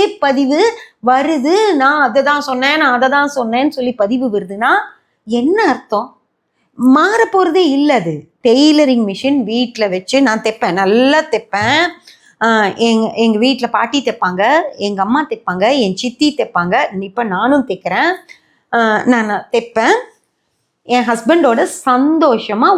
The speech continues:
ஒரு பிரச்சனையும் இல்லாம நல்லா வாழ்ந்துட்டோம். எங்க தாத்தா வந்து எ-, எழுபத்தி ஆறு என்னமோ இரு-,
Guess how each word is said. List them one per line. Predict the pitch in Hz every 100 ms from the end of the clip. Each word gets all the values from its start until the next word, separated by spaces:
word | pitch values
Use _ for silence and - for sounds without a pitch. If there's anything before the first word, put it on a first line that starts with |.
| 226
ஒரு | 247 269 320 381 339
பிரச்சனையும் | 233 226 240 247 226
இல்லாம | 190 180 208 320
நல்லா | 220 180 202 262 370
வாழ்ந்துட்டோம். | 269 180 170 - _
எங்க | 233 220
தாத்தா | 226 226 254 285 269
வந்து | 240 254 339 226
எ-, | 208 196 -
எழுபத்தி | 214 240 277 277 277 _ 240 220
ஆறு | 196 190 220
என்னமோ | 196 180 196 269 220 - -
இரு-, | 196 202